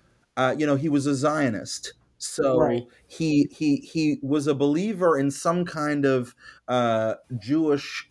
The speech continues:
Speaker 1: independent, uh, entity, w-, uh, uh, s-, whether you call it a state or some kind of, uh, political entity in, um, in, in Palestine,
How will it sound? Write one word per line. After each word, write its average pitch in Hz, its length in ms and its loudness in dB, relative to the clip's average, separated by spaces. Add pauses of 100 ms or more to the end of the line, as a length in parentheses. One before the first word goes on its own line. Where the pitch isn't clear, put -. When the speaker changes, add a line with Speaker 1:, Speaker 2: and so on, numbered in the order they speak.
Speaker 1:
independent, 139 920 0 (640)
uh, 113 320 0 (100)
entity, 131 720 -2
w-, - 220 -2
uh, 127 40 4
uh, 113 240 2
s-, - 300 -8
whether 135 360 0
you 131 100 0
call 131 300 0
it 120 60 2
a 117 40 -2
state 139 560 0
or 110 80 -6
some 127 300 -2
kind 123 280 0
of, 113 220 0 (300)
uh, 110 100 6
political 131 560 2
entity 117 640 0
in, 110 400 2
um, 104 420 0 (480)
in, 113 420 2
in 113 200 0
Palestine, 113 800 0